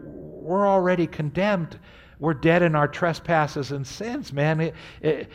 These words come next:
I mean, you can't condemn us any more than we are. We were born sin-stained because of Adam and Eve's sin. So it goes on and says this. It says, uh, in the next verse, "Whoever believes in him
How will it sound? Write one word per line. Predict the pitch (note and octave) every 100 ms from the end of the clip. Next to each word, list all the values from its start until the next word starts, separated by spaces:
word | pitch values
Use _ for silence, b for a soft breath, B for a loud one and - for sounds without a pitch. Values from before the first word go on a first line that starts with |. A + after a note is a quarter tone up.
| B
I | D3+
mean, | D#3+ D#3+
you | C3+
can't | F#3+ G#3+
condemn | G3 D3+ E3 G3 F#3+
us | -
any | E3+ E3
more | D#3+ D#3+
than | C#3+ C#3+
we | D3 E3+
are. | A3 F#3+
We | D#3 E3
were | D#3
born | B2+ F3+ G#3+ F3
sin-stained | C#3 - A#3 A#3 - D#3+ C3 C3+ - B
because | D#3+ - E3 D#3
of | C#3+
Adam | C#3+ C#3+ C#3+
and | C#3+
Eve's | C#3
sin. | - - B3+ A3+ C#3 B B
So | - F#3 - B
it | F#3+
goes | G3 F3+ F#3
on | A3+ A3
and | F#3
says | - F3+ C#3 C3
this. | A3+ G3+ - B B -
It | D#3+
says, | - F#3+ F3 - B B
uh, | D3+ D3+ -
in | - D3+
the | D#3
next | E3+ -
verse, | - G3 D3 - b b b - - - - - - - - -
"Whoever | A2 D#3 G4+ F3+ G#3+ G#3 A3
believes | G#3 D3+ D#3+ D3+ D#3+ G3+ G#3 F#3 C3+
in | E3 E3+ D#3+
him | B2 F3 E3 A#2 A2+